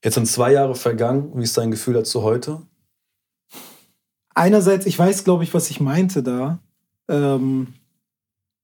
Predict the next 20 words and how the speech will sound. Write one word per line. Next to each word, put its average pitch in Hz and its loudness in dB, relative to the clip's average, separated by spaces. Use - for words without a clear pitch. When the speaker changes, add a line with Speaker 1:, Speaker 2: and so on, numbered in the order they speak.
Speaker 2:
aber - -4
mir 160 2
mag 170 2
ja, 165 2
ma-, 160 -2
macht 170 0
ja 175 2
diese 147 -2
Vermarkt-, 151 -4
ma-, 147 -2
Vermarktung 156 -4
in 147 -4
dem 151 0
Sinne 147 -2
ja 131 -4
auch 135 -6
Spaß. 127 -6
Speaker 1:
Mhm. 110 -4
Speaker 2:
Also, 135 0
ähm, 127 -2